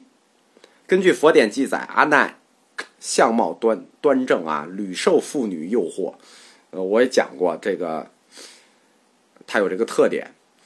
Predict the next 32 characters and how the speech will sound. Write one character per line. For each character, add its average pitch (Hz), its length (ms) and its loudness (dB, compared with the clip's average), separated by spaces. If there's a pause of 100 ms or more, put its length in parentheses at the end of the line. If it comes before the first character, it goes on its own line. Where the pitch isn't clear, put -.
(420)
但 139 140 6
是 123 300 0
阿 120 140 4
难 120 280 4
出 175 300 -4
离 127 220 -2
心 131 280 -4
甚 127 280 -2
坚， 104 280 -4 (180)
梵 143 300 2
行 120 300 -2
始 - 240 -6
终 180 240 0
清 110 240 -6
净， 98 160 -8 (260)
就 113 140 -4
是 95 300 2
只 170 120 6
有 175 140 8
谣 104 180 4
言， 92 360 0
他 127 100 -6
没 110 140 -2
有 135 100 0
干 113 180 2
过 95 80 -6
什 90 120 -8
么 90 80 -8
事 - 100 -4
儿。 - 120 -4 (1800)
佛 180 280 6
陀 127 500 6